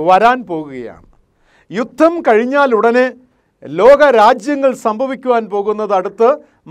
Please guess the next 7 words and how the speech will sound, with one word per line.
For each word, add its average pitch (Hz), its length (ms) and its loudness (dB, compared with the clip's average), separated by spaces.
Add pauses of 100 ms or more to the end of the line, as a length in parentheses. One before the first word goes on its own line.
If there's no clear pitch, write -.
മഹാക്ഷാമമായിരിക്കും. 233 1500 -4 (640)
ഭക്ഷണത്തിനായിട്ട് 247 1040 0 (440)
ബുദ്ധിമുട്ടുന്ന 240 800 -4 (320)
ജനത്തെ 247 420 -2 (260)
നോക്കിക്കാണുവാനായി 180 880 -8 (120)
സാധിക്കും. 139 440 -14 (640)
സമൃദ്ധി 294 640 -2